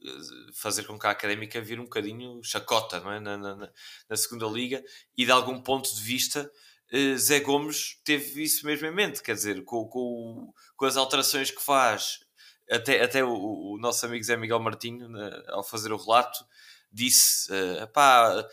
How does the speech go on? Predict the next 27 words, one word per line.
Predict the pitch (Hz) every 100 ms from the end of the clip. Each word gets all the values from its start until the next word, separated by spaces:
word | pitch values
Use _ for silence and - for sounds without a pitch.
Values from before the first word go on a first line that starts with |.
| -
estamos | - 135
a | 147
perder | 147 143 147
três | 139 135
zero | 147 139
ao |
intervalo, | 139 135 127 156 160 156
o | 127
jogo | 143 143 143 147 147 147 147
não | 143 151
está | - 147
a | 139
pedir | 120 117
dois | 143 139
defesas." | - 139 131 104 92 - - _ _ -
E | 131
eu |
pensei, | 127 123 120
"Pá, | - 170
não | 139
está | 123 135
a |
pedir | 135 139
dois | 147 147
defesas, | - 156 180 -
mas, | 190 190 -
eh, | 370 349 320 -